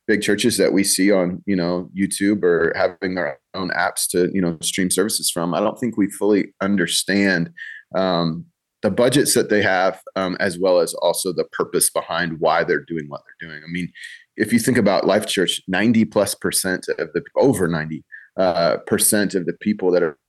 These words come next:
are seeing Craig's messages are watching through the lens. Um, they're, they're not there. You know what I mean? It's, it's all video teaching. And so ultimately,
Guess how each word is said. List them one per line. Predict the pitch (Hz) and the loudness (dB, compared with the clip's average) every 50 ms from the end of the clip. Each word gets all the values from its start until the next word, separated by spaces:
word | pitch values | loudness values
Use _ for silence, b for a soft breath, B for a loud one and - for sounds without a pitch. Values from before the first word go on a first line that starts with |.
| - | -2
are | 80 82 | -2 0
seeing | - - - 101 101 95 92 85 | 0 0 0 0 0 0 -2 -2
Craig's | - 98 92 87 85 - - | -2 0 0 0 0 -2 -6
messages | 90 98 98 - 98 85 90 85 80 82 | -6 -4 -4 -6 -8 -6 -6 -6 -6 -6
are | 82 80 | -6 -4
watching | 80 82 90 92 - - 76 - | 0 -2 0 -2 -2 -8 -10 -10
through | - - 107 104 90 | -8 -4 -2 0 0
the | 82 78 | 0 -2
lens. | 82 87 101 117 87 73 76 - - - _ _ _ _ _ _ _ _ - - | 0 0 0 0 -2 -2 -4 -8 -8 -8 _ _ _ _ _ _ _ _ -8 -4
Um, | 90 92 92 92 90 87 82 82 82 80 67 - - | -2 0 0 2 2 0 0 0 -2 -4 -6 -2 0
they're, | 101 98 98 90 82 - _ _ _ _ _ - | 2 2 2 2 -2 -4 _ _ _ _ _ 0
they're | 98 101 95 | 0 2 2
not | 101 107 - - 85 87 | 2 0 -2 -4 -2 0
there. | 90 90 107 92 - - 82 82 - - | 0 2 2 2 0 -4 -8 -10 -4 -2
You | 110 | 0
know | 104 101 | 0 2
what | 98 | 2
I | 98 | 2
mean? | 101 98 110 107 107 | 2 4 4 4 4
It's, | 98 90 - - | 2 2 0 -2
it's | 107 101 113 110 - - | -2 -2 -2 -2 -4 -2
all | - 104 107 110 107 104 101 95 95 90 | 2 2 4 4 4 4 4 4 2 0
video | 85 101 98 101 98 90 82 - | 0 -2 0 2 2 0 0 -2
teaching. | - 117 117 110 - - 90 78 82 85 | -2 -4 -4 -4 -4 -8 -8 -10 -10 -10
And | 82 - | -6 -6
so | - - - - | -4 -4 -2 -2
ultimately, | 95 92 - 101 92 82 - 92 87 85 | -2 -2 -2 -6 -8 -6 -2 -2 -2 -2